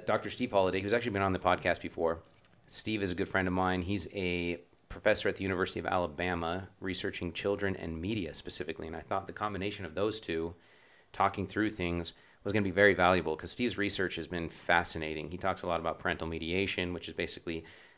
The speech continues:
parents being involved in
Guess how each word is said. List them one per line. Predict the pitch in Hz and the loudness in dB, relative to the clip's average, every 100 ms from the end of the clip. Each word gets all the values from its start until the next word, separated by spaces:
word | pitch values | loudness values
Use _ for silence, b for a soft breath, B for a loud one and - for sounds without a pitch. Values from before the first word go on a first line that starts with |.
| B _ _ | B _ _
parents | - 95 92 90 | 0 2 4 2
being | - 87 92 | -2 -2 -2
involved | 90 82 82 87 85 82 - _ | -2 -2 2 4 4 2 -6 _
in | 107 107 110 104 | 0 2 4 2